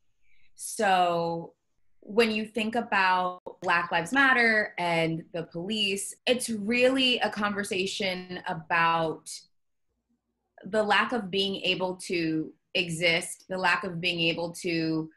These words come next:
thrive in your own communities. So if, if we're not willing to protect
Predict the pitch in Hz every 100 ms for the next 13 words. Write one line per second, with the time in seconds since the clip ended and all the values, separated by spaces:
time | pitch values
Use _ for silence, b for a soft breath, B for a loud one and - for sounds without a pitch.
0 | b b _ 208 196 190 175 170 175 170
1 | 165 165 165 165 165 180 175 170 165 160
2 | - _ - 320 285 277 262 - _ -
3 | 269 240 233 254 247 240 262 285 285 208
4 | 196 208 220 226 226 - 202 - 208